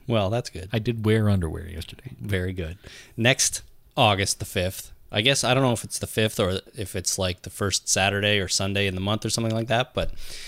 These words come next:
Speaker 1: uh, next year you'll know to go buy some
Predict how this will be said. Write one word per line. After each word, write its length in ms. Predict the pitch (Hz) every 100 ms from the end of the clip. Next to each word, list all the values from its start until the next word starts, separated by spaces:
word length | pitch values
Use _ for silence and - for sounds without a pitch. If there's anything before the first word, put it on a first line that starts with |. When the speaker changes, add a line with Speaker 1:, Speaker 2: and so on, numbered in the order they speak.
| - - - -
Speaker 1:
uh, 540 | 131 107 104 104 98
next 240 | 113 156 -
year 200 | 92 80
you'll 140 | 117 101
know 140 | 95
to 80 | 90
go 100 | 87
buy 220 | 82 82
some 260 | - 78